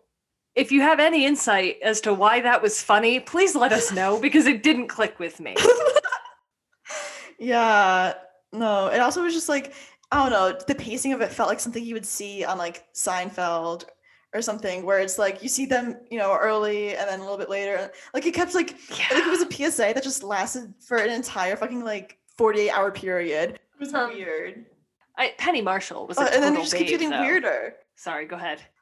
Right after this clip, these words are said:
Speaker 2: No, I was just gonna talk about her coming on. I mean, sh-, like, weird, but she was really pretty. <laughs>
Speaker 1: Yeah, she was gorgeous, and I complete-, I had completely forgotten that they were married.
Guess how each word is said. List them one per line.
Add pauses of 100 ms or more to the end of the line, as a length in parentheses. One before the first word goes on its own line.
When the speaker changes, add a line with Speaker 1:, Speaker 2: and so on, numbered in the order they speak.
(100)
Speaker 2:
No,
I
was
just
gonna
talk
about
her
coming
on.
I
mean,
sh-, (720)
like,
weird,
but
she
was
really
pretty.
<laughs>
Speaker 1:
Yeah,
she
was
gorgeous,
and (360)
I
complete-,
I
had
completely
forgotten
that
they
were
married.